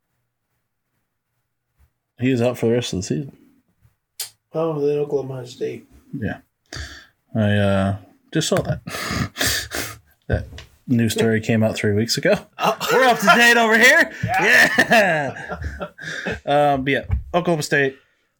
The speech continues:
Speaker 2: Only place will get such breaking, updated news.
Speaker 1: Yep.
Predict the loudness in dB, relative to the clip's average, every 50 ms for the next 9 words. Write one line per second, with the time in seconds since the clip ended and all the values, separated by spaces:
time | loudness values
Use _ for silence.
0 | _ _ -4 -2 0 0 0 2 0 0 0 0 -2 -2 0 -2 -2 -2 -2 -2
1 | 0 2 2 2 0 -2 -6 _ 0 0 2 2 2 0 0 0 0 0 0 0
2 | -2 0 0 -2 0 0 2 0 -2 -2 -2 -2 -4 -2 0 0 2 2 2 0
3 | -2 -4 -12